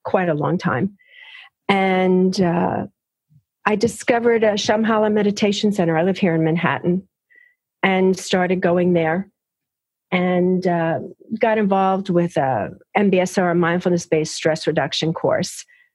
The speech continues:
And it happened to be for quite a number of doctors. And, and again, that was founded by John Kabat-Zinn, and, and the person who conducted the course knew him directly. So that's how this spiritual journey started. And, and we'll talk about it a little bit more in the podcast, because honestly, that's why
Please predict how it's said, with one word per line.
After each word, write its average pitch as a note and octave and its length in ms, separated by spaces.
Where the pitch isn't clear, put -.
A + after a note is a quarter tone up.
And F#3 180
it G3 80
happened G3+ 340
to G#3 40
be F#3+ 160
for D#3+ 420
quite F3+ 200
a F3+ 60
number E3 180
of D#3+ 100
doctors. D3 560
And, D3+ 160
and F3 140
again, E3 180
that D#3 140
was - 160
founded D3 320
by C#3 240
John E3 260
Kabat-Zinn, E3 680
and, C#3+ 180
and D3+ 500
the F#3 60
person F3 340
who E3 160
conducted E3 420
the E3 60
course D#3 320
knew D#3+ 140
him D#3+ 160
directly. D3 500
So - 140
that's D#4 220
how A#3 120
this G3 180
spiritual E3+ 440
journey D3+ 340
started. D#3 480
And, A3 160
and B3 160
we'll C4 80
talk B3 240
about G3 240
it F#3+ 80
a F3 60
little F3 180
bit E3+ 140
more E3+ 180
in D#3+ 80
the D#3 80
podcast, D3 680
because C#4 240
honestly, D#4 420
that's G3 320
why F3 400